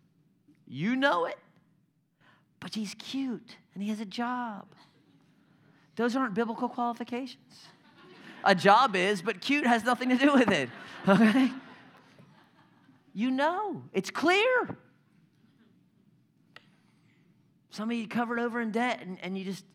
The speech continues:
keep getting a new credit card, a new, and you, you know. It's clear. You feel enslaved. Right? It's clear. Some of you, the way that you speak to other people or about other people,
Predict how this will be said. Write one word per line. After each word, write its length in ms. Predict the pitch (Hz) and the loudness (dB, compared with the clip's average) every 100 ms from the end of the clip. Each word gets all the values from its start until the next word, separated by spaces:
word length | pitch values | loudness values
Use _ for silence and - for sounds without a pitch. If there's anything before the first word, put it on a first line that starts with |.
| _ | _
keep 420 | - 180 175 - | -14 -14 -16 -14
getting 200 | 151 202 | -8 -6
a 60 | 202 | -4
new 120 | 202 | -6
credit 320 | 214 226 214 | -6 -6 -6
card, 240 | 202 185 147 | -4 -6 -4
a 80 | 160 | -6
new, 200 | 208 208 | -4 -4
and 100 | 185 | -6
you, 60 | - | -10
you 140 | 180 | -10
know. 520 | 190 202 247 247 147 98 _ _ _ _ - | -6 -4 -2 -2 -4 -10 _ _ _ _ -20
It's 140 | - | -20
clear. 580 | - - 269 311 311 143 _ _ _ _ _ _ | -16 -12 -8 -8 -10 -16 _ _ _ _ _ _
You 80 | 156 | -16
feel 260 | 147 208 226 | -12 -8 -8
enslaved. 760 | 214 - 214 254 240 147 - _ _ _ _ _ _ _ _ _ _ _ _ _ | -8 -10 -8 -8 -8 -12 -20 _ _ _ _ _ _ _ _ _ _ _ _ _
Right? 280 | - 180 208 - _ - | -12 -10 -10 -14 _ -20
It's 160 | - | -20
clear. 440 | - 208 247 262 147 _ _ _ | -16 -12 -10 -12 -16 _ _ _
Some 240 | - 202 220 | -8 -4 -4
of 60 | |
you, 60 | 233 | -2
the 120 | 185 | -2
way 420 | 165 185 220 240 233 - _ | 0 0 0 -2 -6 -16 _
that 100 | 135 | -8
you 120 | 175 | -8
speak 520 | 151 - 208 220 - _ _ - | -10 -10 -8 -8 -12 _ _ -14
to 100 | 185 | -8
other 200 | 165 190 | -6 -6
people 420 | 196 214 233 220 | -6 -6 -6 -8
or 140 | 160 156 | -6 -6
about 300 | 156 180 - | -2 -4 -2
other 180 | 202 | -6
people, 420 | 202 220 214 233 | -6 -10 -8 -10